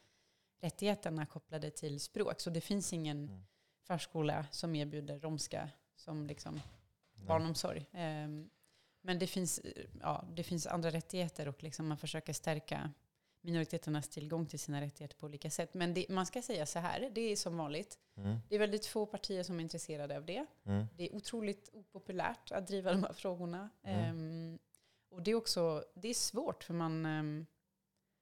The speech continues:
Speaker 1: vi ligger efter eftersom staten har struntat i det så länge.
Speaker 2: Mm.
Speaker 1: Det är en ganska ny sak liksom, att göra upp med det och försöka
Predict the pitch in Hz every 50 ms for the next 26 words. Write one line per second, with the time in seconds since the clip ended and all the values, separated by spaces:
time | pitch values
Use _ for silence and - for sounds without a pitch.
0 | _ _ _ _ _ _ _ _ _ _ - 190 214 226 247 214 196 165 247 294
1 | - - - - - - 185 151 - _ _ - 185 - - - 185 175 165 -
2 | - 190 185 - 185 165 156 147 147 156 - - - 220 202 180 - 240 233 -
3 | 190 170 160 160 147 - 160 165 165 175 202 - - 147 - - - 104 104 107
4 | 110 - - 202 208 196 185 170 - - 175 170 190 233 240 214 - - - 240
5 | 285 - - - - 156 - - 165 160 151 - - 160 156 156 - 240 233 -
6 | - 185 170 151 156 147 143 - 165 151 - 165 156 - 165 151 147 147